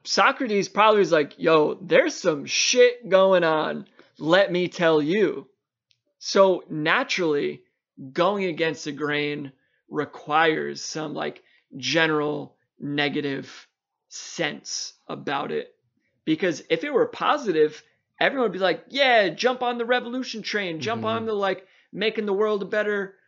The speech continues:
Speaker 1: place train." 'Cause it's hard making your community, even aside from changing the world,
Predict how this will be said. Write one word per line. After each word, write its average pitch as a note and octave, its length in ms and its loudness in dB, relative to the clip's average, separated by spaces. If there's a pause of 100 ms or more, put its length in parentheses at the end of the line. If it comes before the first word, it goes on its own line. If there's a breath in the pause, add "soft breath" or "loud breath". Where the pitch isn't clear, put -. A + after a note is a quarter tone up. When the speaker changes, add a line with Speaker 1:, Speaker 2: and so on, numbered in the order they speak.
(100)
Speaker 1:
place A#3 320 -4
train." E3 360 -4
'Cause F#3 220 -6
it's E4+ 160 -6
hard G#3+ 560 2 (180)
making A3+ 460 -4
your B3 100 0
community, F#3+ 720 -6 (380 soft breath)
even A#3+ 420 -2
aside B3 480 0
from E3 340 -4
changing E3+ 400 -2
the D3 60 -6
world, D#3+ 320 6